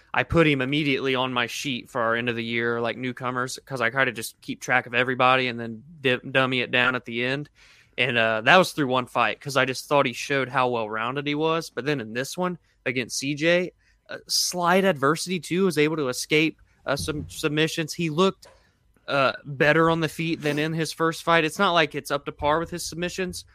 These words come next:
but it's at least competent enough to pose a threat, not get outclassed on the feet. But then when he's on the ground, what a wizard down there. And that transition, th-, it's crazy how one transition like that shows you just how good someone can be on the ground. That one thing, you're like, "Holy shit."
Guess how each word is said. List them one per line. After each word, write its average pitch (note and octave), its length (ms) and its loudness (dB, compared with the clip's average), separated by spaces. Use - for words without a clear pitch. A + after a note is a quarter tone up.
but D3 120 2
it's D3 100 -4
at C#3+ 60 -2
least D#3+ 220 -4
competent D3 440 -2
enough D#3 300 -2
to A#2 360 -4
pose D#3 240 -2
a C3 60 -10
threat, D3+ 420 2
not C#3 260 0
get C#3 200 0
outclassed B2+ 640 -4
on D#3+ 120 -6
the D#3 80 -8
feet. E3+ 340 -6
But C#3 80 -8
then D#3+ 100 2
when C#3+ 80 -2
he's A#2+ 100 -4
on D3 120 -2
the A2+ 60 -10
ground, A#2+ 360 -8
what C#3+ 160 0
a G2 40 -12
wizard A2+ 540 -2
down G#2+ 240 -8
there. A2 300 -6
And C#3 100 -2
that D#3+ 160 2
transition, E3+ 720 -2
th-, E3 120 -4
it's D#3+ 160 -6
crazy A3+ 320 2
how C#3+ 200 6
one D3+ 340 2
transition D#3 600 -2
like D#3 200 -2
that D#3+ 300 0
shows C#3 420 0
you A#2 120 -6
just A#2 220 -8
how - 140 -14
good G#2 280 -6
someone G#2+ 360 -8
can A#2 140 -16
be A#2 120 -6
on G2+ 120 -10
the - 60 -14
ground. - 380 -8
That C3+ 200 6
one D3 680 -4
thing, B2+ 260 -2
you're B2 140 -2
like, G#2 220 -8
"Holy D3 580 -4
shit." - 360 -6